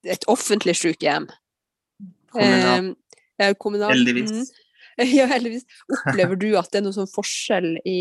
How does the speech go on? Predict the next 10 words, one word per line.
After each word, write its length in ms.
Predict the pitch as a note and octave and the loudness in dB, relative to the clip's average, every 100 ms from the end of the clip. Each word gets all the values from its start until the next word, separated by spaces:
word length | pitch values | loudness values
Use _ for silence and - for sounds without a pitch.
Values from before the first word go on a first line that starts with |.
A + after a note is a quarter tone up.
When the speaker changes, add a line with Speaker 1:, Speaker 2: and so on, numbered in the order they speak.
| F3+ | -2
Speaker 1:
eh, 400 | F3 E3+ E3+ E3+ F3 E3+ D#3+ - D3 - _ | -2 -4 -4 -6 -6 -6 -8 -12 -20 -20 _
i, 180 | - F3+ F3+ | -2 2 2
eh, 340 | F3 E3+ E3+ E3 D#2+ - A3+ - - - - | 2 0 -2 -2 -4 -6 -10 -10 -10 -8 -6
om 220 | - F#3 | -2 -2
det 120 | F3+ | 2
er 80 | F#3 | 2
lett 300 | G3 - - | 2 -2 -2
eller 140 | D#3+ E3+ | 0 2
vanskelig 720 | F3+ F#3+ - - F3+ E3+ - | 2 2 -2 -4 -2 -2 -2
å, 180 | E3+ | -2